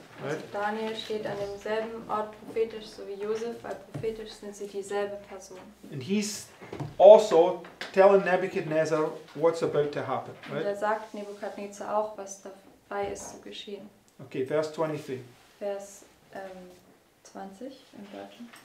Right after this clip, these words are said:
Speaker 1: "And whereas the king saw a watcher and a holy one coming down from heaven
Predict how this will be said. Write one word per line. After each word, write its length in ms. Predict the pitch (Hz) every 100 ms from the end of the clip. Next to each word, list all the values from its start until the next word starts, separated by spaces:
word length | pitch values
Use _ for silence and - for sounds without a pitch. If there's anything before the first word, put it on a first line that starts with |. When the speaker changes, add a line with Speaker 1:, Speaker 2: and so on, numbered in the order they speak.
| -
Speaker 1:
"And 240 | 156 143
whereas 480 | 180 247 226 208 -
the 80 | 170
king 300 | - 196 208
saw 280 | - 185 147
a 140 | 151
watcher 680 | 143 185 254 - 160 135 - - - -
and 160 | 156
a 140 | 170 175 156
holy 280 | 285 247 151
one 300 | 139 156 - -
coming 420 | - 185 180 160 139
down 480 | 151 175 208 233
from 300 | 233 240 240
heaven 500 | 202 175 151 156 156